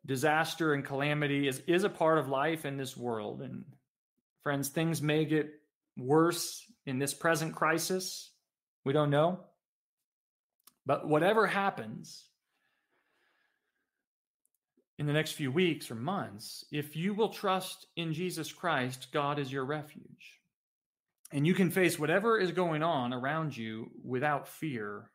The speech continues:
because he is with you. Now, our current crises may get better quickly, but whatever happens, the Bible tells us that a day is coming that every human being must be prepared for.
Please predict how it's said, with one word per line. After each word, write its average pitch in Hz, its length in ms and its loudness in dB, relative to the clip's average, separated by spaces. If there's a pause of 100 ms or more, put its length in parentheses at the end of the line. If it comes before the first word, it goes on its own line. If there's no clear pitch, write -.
(300)
because 135 480 -6
he 143 200 -4
is 123 160 -4
with 123 220 -4
you. - 240 -16 (1500)
Now, 143 140 4
our 156 320 6
current 185 360 4
crises 190 680 0
may 160 280 0
get 143 240 0
better 147 260 2
quickly, 196 560 -2 (540)
but 143 200 0
whatever 208 320 6
happens, 139 400 0
the - 80 -2
Bible 185 320 2
tells 165 320 2
us 135 120 -2
that 131 160 0
a 131 60 0
day 160 300 4
is 180 120 2
coming 110 560 -4 (880)
that 131 140 -4
every 165 220 4
human 170 260 0
being 143 160 2
must 131 240 -2
be 131 80 -4
prepared 131 400 -6
for. - 260 -18